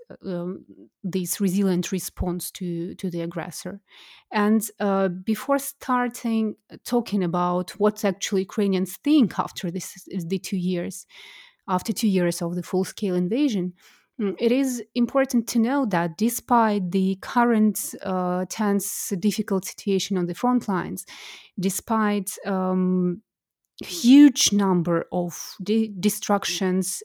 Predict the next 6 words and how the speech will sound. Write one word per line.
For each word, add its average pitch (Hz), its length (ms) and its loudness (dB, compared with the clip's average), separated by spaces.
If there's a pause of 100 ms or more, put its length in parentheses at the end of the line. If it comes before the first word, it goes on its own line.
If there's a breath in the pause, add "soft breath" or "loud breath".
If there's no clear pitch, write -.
and, 170 480 -2
uh, 170 160 -2 (840 loud breath)
a 190 120 2
big 214 240 6
amount 208 440 6
of - 460 -4